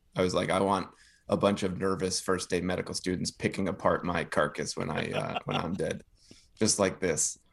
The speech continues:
Um, but in that class also, there was actually a professor who had a big influence on me who, um, was, he was a comparative anatomist. So he did a lot of an-,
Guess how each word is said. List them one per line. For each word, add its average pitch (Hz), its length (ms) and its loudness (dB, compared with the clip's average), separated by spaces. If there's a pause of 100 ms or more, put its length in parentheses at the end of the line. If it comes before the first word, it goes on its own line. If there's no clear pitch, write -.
(440)
Um, 101 480 6
but 139 120 6
in 165 160 6
that 139 180 6
class 143 300 6
also, 151 400 4
there 107 140 4
was 107 160 2
actually 110 320 2
a 101 40 -2
professor 107 520 0
who 98 60 -2
had 87 100 -2
a 82 40 -6
big 90 180 -4
influence 95 440 -4
on 92 200 2
me 98 160 2
who, 101 340 4
um, 87 280 0
was, 104 360 0
he 123 100 2
was 110 100 4
a 98 60 2
comparative 104 520 0
anatomist. 90 540 -2
So 90 100 0
he 98 60 -2
did 90 120 0
a 90 60 2
lot 85 140 4
of 82 60 -2
an-, 85 140 0